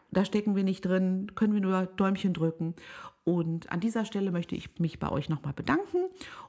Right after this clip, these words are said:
und freue mich auf das nächste Jahr mit euch, mit hoffentlich vielen schönen News rund um die Jacksons. Und ich wünsche euch an dieser Stelle schöne Weihnachten, verbringt die Zeit gemütlich mit euren Lieben und kommt gut ins neue Jahr.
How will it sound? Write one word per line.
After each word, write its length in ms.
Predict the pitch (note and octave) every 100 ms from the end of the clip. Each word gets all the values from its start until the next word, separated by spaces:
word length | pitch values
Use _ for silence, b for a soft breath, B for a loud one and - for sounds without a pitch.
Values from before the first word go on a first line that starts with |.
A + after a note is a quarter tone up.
| _ -
und 380 | F3+ F3+ F3
freue 220 | - G3 F#3+
mich 200 | F#3 -
auf 80 |
das 160 | D#3 D3+
nächste 300 | A#3 C4 A#3
Jahr 140 | G#3+
mit 140 | G3+ F#3+
euch, 280 | F#3 F#3 F#3
mit 120 | F3+
hoffentlich 360 | F3+ E3 D#3+
vielen 220 | - C4+ B3+
schönen 420 | - G#3+ G3+ G3 B
News 440 | G#3 G#3+ B3 A#3+ G#3+
rund 160 | G#3+
um 120 | G3 F3+
die 100 | F3
Jacksons. 500 | F#3 F#3 F#3+ F3 - B B B B
Und 220 | F#3 F3
ich 140 | E3 -
wünsche 200 | E3+ -
euch 100 | D#3
an 80 |
dieser 220 | D#3 D#3+ E3
Stelle 340 | - D#3+ E3+ B B B -
schöne 420 | - A3+ C#4+ A3+
Weihnachten, 640 | G#3 G#3 G#3 - G3+ G#3 G#3 B B
verbringt 420 | - F#3 G3+ G#3
die 120 | G3+
Zeit 460 | - F#3 F3+ F#3 -
gemütlich 500 | G3 G#3+ G#3+ G#3 F#3+
mit 200 | F3+ -
euren 240 | F3+ E3+
Lieben 520 | F3 A#3 C4+ B3 A3+
und 260 | - G3 F#3
kommt 240 | - F#3
gut 180 | - F#3+
ins 220 | - D#3+
neue 240 | D#3 D#3 D#3
Jahr. 420 | C3+ A#2+ B2 D#3